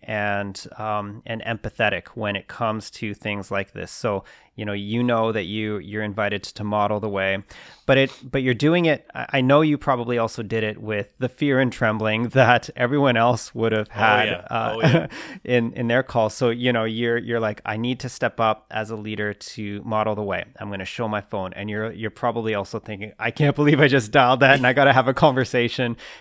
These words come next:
Speaker 1: and I gotta make the invitation to,
Speaker 2: <laughs> Yeah.
Speaker 1: uh, you know, people on my list." And, um, but I,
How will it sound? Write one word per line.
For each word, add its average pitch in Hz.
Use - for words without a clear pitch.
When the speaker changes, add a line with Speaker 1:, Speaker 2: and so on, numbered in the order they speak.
Speaker 1:
and 117
I 135
gotta 139
make 131
the 123
invitation 117
to, 139
Speaker 2:
<laughs> 120
Yeah. 110
Speaker 1:
uh, 117
you 127
know, 113
people 120
on 110
my 113
list." 110
And, 110
um, 107
but 123
I, 123